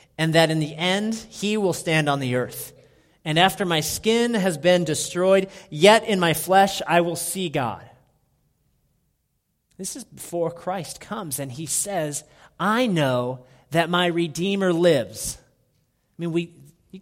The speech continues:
turn on Christian radio and listen to that song in reference to Christ, and yet Job, before the Christ comes, is saying,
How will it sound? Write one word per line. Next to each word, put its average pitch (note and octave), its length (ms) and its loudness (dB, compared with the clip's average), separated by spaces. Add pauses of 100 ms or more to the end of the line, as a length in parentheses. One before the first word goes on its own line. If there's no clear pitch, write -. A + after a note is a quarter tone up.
(100)
turn F3 160 -6
on C3+ 100 -6
Christian A#2+ 320 -8
radio C#3 260 -4
and A2+ 80 -6
listen C3+ 260 -6
to G#2+ 60 -10
that G2+ 220 -10
song D3+ 580 -4 (400)
in B2+ 160 -6
reference D#3 460 -2
to - 120 -10
Christ, G3 460 -2
and C#3+ 100 -4
yet C#3 220 -4
Job, D#3+ 520 2 (180)
before F#3+ 580 6 (160)
the D3 100 0
Christ F3 520 4
comes, G#3+ 400 2
is D#3 80 -4
saying, E3+ 420 0